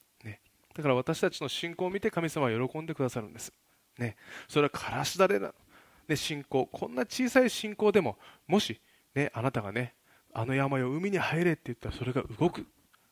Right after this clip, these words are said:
ね。それだけ私を信頼する。これだけ信頼すれば、ね、「あ、私はあなたを助けるよ。」私たちの信仰を喜んでくださるんです。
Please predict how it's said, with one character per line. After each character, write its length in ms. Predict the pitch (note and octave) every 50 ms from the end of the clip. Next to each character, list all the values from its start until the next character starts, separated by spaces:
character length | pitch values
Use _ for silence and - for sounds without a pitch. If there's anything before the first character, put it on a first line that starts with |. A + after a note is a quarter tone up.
| _ _
ね。 180 | A#2+ A#2+ A2+ - _ _ _
そ 200 | - - - C#3+
れ 80 | D3+ F3
だ 100 | F3+ F#3
け 100 | - F3+
私 300 | F3 E3+ F#3 F3 - -
を 80 | F#3+
信 220 | D#3+ - - G3 F#3+
頼 100 | G3 G#3
す 80 | -
る。 80 | A3 - - - - -
こ 120 | - - C#4
れ 60 | D4
だ 80 | C#4 D4
け 80 | C4+
信 220 | A#3+ - - A#3+ A#3
頼 120 | A#3 A3
す 140 | - - A3
れ 60 | F3
ば、 160 | A#2+ G2+ - - _ _ _ _ _ _ _ _ -
ね、 180 | B2 A#2+ - _ - - - - - - - - -
「あ、 140 | - B2+ - -
私 320 | A#2+ A#2 A#2 A2 - -
は 100 | G#2+ G#2+
あ 20 |
な 100 | A2 A#2
た 100 | - -
を 80 | G#2+ G#2+
助 300 | - A2 A2+ - - -
け 60 | D3
る 60 | C3+
よ。」 100 | C#3 C#3+ - - _ _ _ _ _ _ _ _ _ _ _ - - _ -
私 220 | A#2+ A#2 C#3+ C3+
た 80 | - C3
ち 80 | -
の 80 | B2 A#2+
信 240 | - - - E3+ F3
仰 100 | - F#3
を 240 | D#3+ C3+ B2 D3 D#3+
喜 80 | -
ん 40 | E3+
で 60 | C#3+ A#2+
く 40 |
だ 80 | A#2+ A2+
さ 120 | - -
る 60 | G#2+ C#2+
ん 20 |
で 80 | - A#2
す。 100 | - -